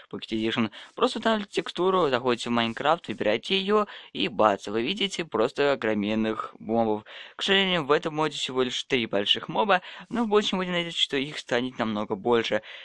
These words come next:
Первый у нас вот такой, друзья, гигантский крипер, он просто выглядит ужасно. Но сразу скажу, что...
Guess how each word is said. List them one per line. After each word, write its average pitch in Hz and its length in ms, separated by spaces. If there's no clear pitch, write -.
Первый 214 240
у 185 40
нас 170 200
вот 151 120
такой, 147 220
друзья, 123 240
гигантский 120 540
крипер, 143 340
он 110 120
просто 120 280
выглядит 117 480
ужасно. 120 540
Но 202 260
сразу 180 280
скажу, 170 260
что... 135 400